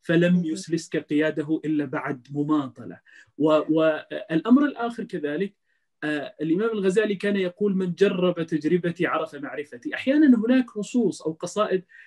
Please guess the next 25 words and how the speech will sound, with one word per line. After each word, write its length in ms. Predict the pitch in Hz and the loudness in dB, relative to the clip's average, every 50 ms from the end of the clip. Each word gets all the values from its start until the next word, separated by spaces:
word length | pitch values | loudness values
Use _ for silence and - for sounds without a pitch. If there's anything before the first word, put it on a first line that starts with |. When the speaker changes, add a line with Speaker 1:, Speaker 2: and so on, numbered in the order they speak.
| _ _ _ - | _ _ _ 2
Speaker 1:
تنتظر 640 | 202 202 202 196 180 - - 254 262 254 226 190 180 | 4 6 6 6 4 4 6 6 6 6 4 2 2
منا 520 | 185 202 208 208 202 202 202 190 - - | 0 -2 -2 -2 -4 -4 -6 -8 -8 -6
إما 340 | 185 190 185 185 180 - 165 | -4 -4 -4 -4 -6 -6 -8
أن 100 | 165 156 170 | -8 -4 -4
نكبر 580 | 202 - - - 143 160 170 165 160 143 131 127 | -6 -6 -6 -8 -4 -2 0 0 0 -2 -4 -6
بمعنى، 640 | 127 139 135 143 156 156 147 143 151 143 139 135 _ _ _ _ - | -6 -4 -2 -2 -2 -2 0 0 0 0 -2 -6 _ _ _ _ -4
بمعنى 300 | 160 165 180 160 160 160 | -2 0 2 2 2 2
العمر، 540 | 147 143 147 196 214 202 160 127 120 - - - - | 2 2 2 4 4 4 4 2 0 -8 -16 -10 -6
ليس 200 | 151 147 - 156 | -6 -4 -2 -2
بمعنى 340 | 143 147 143 151 143 151 | -2 -2 -2 -2 -2 -4
القدر، 480 | 139 135 - 233 240 196 156 131 120 - _ _ _ _ _ - | -4 -2 0 2 2 2 2 -2 -6 -6 _ _ _ _ _ -2
أو 140 | 160 160 165 175 | 0 2 2 2
ن-، 140 | 185 - - - - | 2 0 -4 -4 0
أو، 320 | 180 180 185 175 - - - | 4 4 4 4 2 -2 -4
آه، 340 | 165 160 160 160 - - _ - - _ - | -4 -2 -2 -2 -4 -8 _ -20 -20 _ 0
تنتظر 520 | - 208 220 202 - 226 208 185 196 190 - | 0 2 2 2 0 0 2 2 2 0 0
أن 100 | 175 175 | -2 -4
تمر 340 | - 185 185 208 220 208 196 | -2 0 2 2 2 2 0
بذات 380 | 170 180 175 196 208 196 - 180 | 0 0 2 2 2 0 0 -4
التجربة 500 | - _ - 185 170 165 160 143 135 147 | -4 _ 4 4 4 4 2 0 0 -2
التي 300 | 139 156 160 - 165 151 | -2 -4 -4 -2 -2 -2
مر 220 | 156 165 - 131 | -2 -2 -4 -4
بها 200 | 131 151 147 143 | -2 -2 0 0
الكاتب 480 | 143 135 - - 170 165 151 - 131 123 _ _ - | -2 -8 -6 -4 -4 -4 -4 -4 -10 -16 _ _ -12
فقط. 260 | - - - - | -12 -12 -12 -20